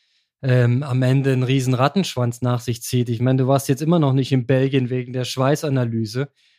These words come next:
weil es da auch ständig neue Informationen und neue Terminsituationen und so weiter,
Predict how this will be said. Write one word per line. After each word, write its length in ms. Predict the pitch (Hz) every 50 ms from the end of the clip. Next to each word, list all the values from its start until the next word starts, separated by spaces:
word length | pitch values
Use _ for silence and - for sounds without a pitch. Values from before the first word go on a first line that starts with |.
| _ _ -
weil 120 | 135 135
es 120 | 131 -
da 120 | - 143 139
auch 200 | 135 147 156 147
ständig 440 | - - 156 147 135 131 127 117 123
neue 260 | 135 135 135 147 143
Informationen 920 | 135 131 127 - 135 131 127 135 139 - - - 139 135 135 151 156 147 139
und 160 | 135 139 135
neue 300 | 135 135 135 139 135 131
Terminsituationen 1120 | - 139 135 131 131 143 156 139 147 139 - 139 135 131 131 131 - - 135 131 139 151
und 160 | 156 165 160
so 140 | - - 117
weiter, 400 | 120 120 120 123 123 143 147 -